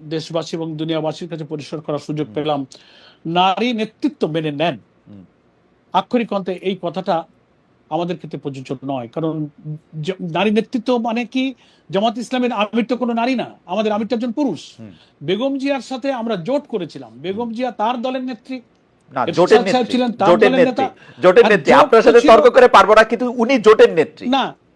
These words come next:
Speaker 1: না, জোটের নেত্রী মানে চারটা দল
Speaker 2: চারটা
Speaker 1: একটা
Speaker 2: দলের
Speaker 1: মতের সাথে
Speaker 2: যে
Speaker 1: আমরা
Speaker 2: জোট,
Speaker 1: মিলেছি।
Speaker 2: সেই জোটের তিনি প্রধান নেত্রী।
Speaker 1: তার অর্থ তিনি জামাতের নেত্রী না,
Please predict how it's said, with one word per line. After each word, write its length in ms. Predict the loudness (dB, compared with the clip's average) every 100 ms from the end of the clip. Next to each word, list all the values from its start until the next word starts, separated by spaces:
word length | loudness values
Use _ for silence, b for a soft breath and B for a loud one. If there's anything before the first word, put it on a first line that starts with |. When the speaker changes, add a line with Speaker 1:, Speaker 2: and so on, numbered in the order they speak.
| _ _ _ _ -4
Speaker 1:
না, 100 | 0
জোটের 380 | 0 0 -2
নেত্রী 260 | -2 -2 -4
মানে 300 | -2 -2 -4 _ _ _ _
চারটা 420 | -6 -6 -4 -4 2
দল 60 |
Speaker 2:
চারটা 320 | 6 6 6
Speaker 1:
একটা 140 | 6 8
Speaker 2:
দলের 240 | 8 8
Speaker 1:
মতের 260 | 4 -2 -4
সাথে 220 | 2 4
Speaker 2:
যে 60 | 6
Speaker 1:
আমরা 160 | 8
Speaker 2:
জোট, 100 | 8
Speaker 1:
মিলেছি। 240 | 6 0 4
Speaker 2:
সেই 120 | 6
জোটের 340 | 8 8 6
তিনি 160 | 4 0
প্রধান 300 | 2 4 2
নেত্রী। 320 | -2 -8 -20 -20 _ _ _ _ _ _ _ _
Speaker 1:
তার 180 | 0 0
অর্থ 180 | -2 -2
তিনি 180 | 0 0
জামাতের 420 | 0 -2 -4 -6
নেত্রী 280 | -8 -10
না, 80 | -14